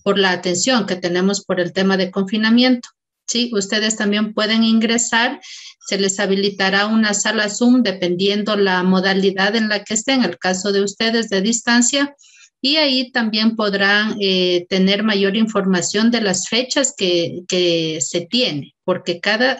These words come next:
recuerden que cada servicio, por ejemplo, de validaciones igual, tienen sus fechas fijas, ¿sí? Eh, tanto de validación de inglés, eh, validación por alguna materia que el alumno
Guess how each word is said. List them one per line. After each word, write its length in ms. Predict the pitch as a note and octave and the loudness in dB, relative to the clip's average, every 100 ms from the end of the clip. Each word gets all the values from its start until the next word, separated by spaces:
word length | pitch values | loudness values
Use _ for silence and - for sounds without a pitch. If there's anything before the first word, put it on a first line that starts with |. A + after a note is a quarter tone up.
| G3+ | -4
recuerden 480 | F#3+ F#3 G3+ A#3 | -4 -4 -2 0
que 160 | A#3+ A3 | -2 -2
cada 260 | A3 A3+ A#3+ | -2 0 0
servicio, 680 | - A#3 G3+ A3 A#3+ B3 | 0 -2 -2 -2 -2 -2
por 120 | F#3+ | -2
ejemplo, 340 | F3+ G3 F#3+ A3+ | -2 -2 -2 -2
de 120 | G#3+ | -2
validaciones 800 | A3 A3 G#3+ - - G#3+ A3+ - | -2 -2 -2 -2 -2 0 0 0
igual, 360 | A3 G#3+ A#3+ - - - - - - _ | -2 -2 -2 -6 -20 -16 -14 -14 -16 _
tienen 800 | A3 A3 A3 A3+ A3+ A3+ A3+ A3+ | -2 2 4 4 4 2 2 2
sus 340 | - F#3 F#3 | 0 -2 0
fechas 720 | A#3 A3+ - G#3 - - - - | 0 -2 -2 -4 -4 -4 -8 -8
fijas, 480 | A#3 G#3+ - - - | -4 -4 -6 -8 -4
¿sí? 280 | G#3 B3 - - - _ - | -2 -2 -6 -20 -20 _ -4
Eh, 320 | F3+ F3 F3 | 0 2 0
tanto 360 | F3+ F#3+ F#3+ F#3+ | 0 0 0 0
de 100 | F#3 | 0
validación 680 | F3 F3+ F3 E3+ - F#3+ F#3 | 0 0 0 0 0 2 2
de 80 | E3+ | 2
inglés, 800 | E3+ F#3 A#3 B3 A#3 G#3 G3+ - | 0 -2 0 2 2 0 -2 -2
eh, 400 | G3 F#3 F3+ F3 | 0 0 0 -2
validación 680 | F3 F3 F3+ F3 F3 G3 G3 | -2 0 0 0 0 0 0
por 160 | G3 F#3 | 0 0
alguna 340 | F3 F#3+ G3 | 0 2 2
materia 540 | F#3 F3+ G3 F#3+ F#3+ | 2 0 -2 -2 -2
que 140 | F#3 F#3 | -2 -2
el 120 | F3 | 0
alumno 640 | E3+ F3 G3 G3 F#3+ F#3 | 0 2 2 2 0 -2